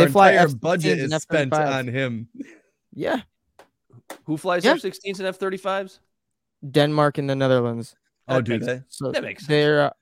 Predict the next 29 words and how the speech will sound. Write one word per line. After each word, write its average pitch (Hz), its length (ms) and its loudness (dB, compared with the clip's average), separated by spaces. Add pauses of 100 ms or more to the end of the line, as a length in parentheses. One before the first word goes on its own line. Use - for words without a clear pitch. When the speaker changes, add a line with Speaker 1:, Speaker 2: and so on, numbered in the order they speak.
(160)
Speaker 2:
they're 151 160 2
also 135 280 2
in 131 40 -8
a 123 60 -8
position 123 460 -10
to 120 140 -8
donate 123 400 -4
some 120 160 -10
badass 117 400 -2
jets. - 380 -12 (1400)
Speaker 3:
But 92 180 -20
they, 80 280 -20 (100)
God, 87 600 -18
the 92 80 -18
United 104 440 -12
States 101 280 -14
has 101 220 -12
to, 107 260 -14
has 117 160 -12
to 110 80 -10
then 104 160 -10
sign 98 220 -12
off 98 240 -10
on 90 140 -12
it. - 140 -18
Uh, 131 140 2
we 151 120 2
do 180 180 -2
have, 202 420 2